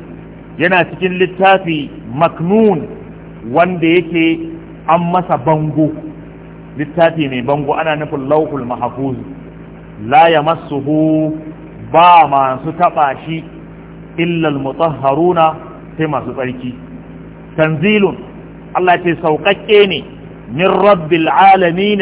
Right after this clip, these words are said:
daga ubangijin halittu baki ɗaya. Sai Allah ya ce, "Afa bi hadha al-hadith antum mudhinuna?" Yanzu da wannan zancen kuke ƙaryatawa?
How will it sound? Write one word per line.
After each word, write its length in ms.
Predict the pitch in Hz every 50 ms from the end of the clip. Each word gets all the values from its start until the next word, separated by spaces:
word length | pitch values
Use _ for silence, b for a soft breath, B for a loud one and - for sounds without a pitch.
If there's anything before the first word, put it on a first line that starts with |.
| 175
daga 160 | 156 156 143 151
ubangijin 640 | - 156 139 170 180 180 180 190 170 180 160 143
halittu 400 | 127 139 135 139 135 - 165 170
baki 340 | 160 156 135 120 - 135 135
ɗaya. 300 | 135 143 139 139 135 - - - - - - - - - - - - - - - - - -
Sai 60 | 135 143
Allah 220 | 151 147 143 131
ya 40 | 127 123
ce, 140 | - - - - - - - - - - - - - -
"Afa 180 | 123 120 123 120
bi 100 | 123 123
hadha 280 | 120 147 160 160 147 151
al-hadith 440 | 139 123 117 120 127 135 147 139 139
antum 380 | 143 131 143 147 143 143 139 131 131
mudhinuna?" 640 | 139 139 147 139 131 127 127 143 160 160 147 113 - - - - - - - - - - - - - - 110
Yanzu 180 | 113 120 147 156
da 80 | 143
wannan 440 | 139 156 170 180 175 175 170 156 143 131
zancen 380 | 139 135 131 - 185 170 147 -
kuke 240 | 170 170 165 143 110
ƙaryatawa? 640 | - 151 160 160 147 160 160 156 139 131 143 165 170